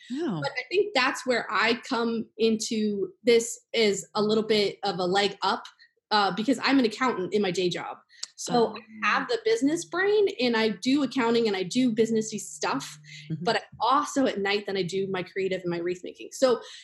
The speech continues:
Speaker 2: you have to have s-, a combination of both of those in order to be successful.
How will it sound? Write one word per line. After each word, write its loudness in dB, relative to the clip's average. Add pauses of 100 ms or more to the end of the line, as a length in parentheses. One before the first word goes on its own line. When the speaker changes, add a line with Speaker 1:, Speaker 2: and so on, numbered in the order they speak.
(100)
Speaker 2:
you 6
have 0
to 0
have 0
s-, -12
a -4
combination -2
of -6
both -6
of -12
those 0
in -2
order -4
to -14 (160)
be -16
successful. -16